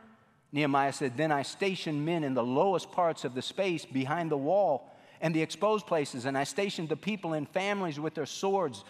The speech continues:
spears, and bows. And when I saw their fear, I rose and spoke to the nobles, the officials, and the rest of the people. Do not be afraid of them.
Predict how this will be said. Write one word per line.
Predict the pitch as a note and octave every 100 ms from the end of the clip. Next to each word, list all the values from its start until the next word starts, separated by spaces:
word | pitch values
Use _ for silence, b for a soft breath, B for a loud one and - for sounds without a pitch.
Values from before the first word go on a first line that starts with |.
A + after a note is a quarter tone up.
| B
spears, | - - G3+ F#3 D#3+ - B -
and | C#3+ C3
bows. | E3+ F3+ D3+ A#2 - B
And | C#3+ D3
when | D3+
I |
saw | C#3 - A3+ G3+
their | D#3+ C#3+
fear, | - G#3+ G3+ E3+ D3
I | D3+
rose | C#3 D3 F3+ G#3+ F#3+ D3 E3
and | C#3+
spoke | - G#3 G3+
to | -
the | D3+
nobles, | D3 E3+ G#3 C#3 A2+
the | C3+
officials, | C3+ - A#3 F#3 D#3
and | D#3
the | C#3
rest | C#3+ G#3 -
of | D3+
the | C#3+
people. | - G#3+ D3 B2 B B B C3 A#2+
Do | A3 A3+
not | G#3 G3+ D#3
be | F3+ F3+
afraid | - G3+ G#3 F3+
of | C#3+
them. | C#3+ A#2+ F2